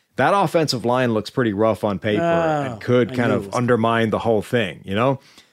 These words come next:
Speaker 1: There's
Speaker 2: Yeah.
Speaker 1: been a lot of talk about David Bakhtiari, and maybe they could make that happen. The name, though, that I would be interested in if I was the Jets is Josh Jones, the tackle from the Cardinals.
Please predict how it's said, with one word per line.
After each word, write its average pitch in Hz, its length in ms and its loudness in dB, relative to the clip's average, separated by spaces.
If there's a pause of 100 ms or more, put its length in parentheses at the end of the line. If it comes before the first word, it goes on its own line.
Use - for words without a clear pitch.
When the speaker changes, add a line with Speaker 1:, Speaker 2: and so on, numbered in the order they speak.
Speaker 1:
There's 110 180 0
Speaker 2:
Yeah. 139 60 -2
Speaker 1:
been 131 100 4
a 123 60 4
lot 135 180 4
of 151 60 2
talk 147 300 2
about 120 240 2 (140)
David 127 320 2
Bakhtiari, 123 800 2
and 113 100 2
maybe 123 220 2
they 123 120 4
could 117 140 -2
make 117 200 2
that 113 140 2
happen. 120 460 0 (380)
The 127 100 4
name, 170 420 6
though, 143 240 6
that 113 140 2
I 123 220 4
would 123 180 4
be 113 160 4
interested 107 420 0
in 98 140 0
if 82 100 -4
I 104 100 0
was 95 140 -4
the 92 100 -6
Jets 90 420 -6
is 85 260 -14
Josh 127 380 0
Jones, 104 520 0
the 98 80 -12
tackle 101 460 -4
from 101 220 -8
the 87 80 -12
Cardinals. 98 640 -4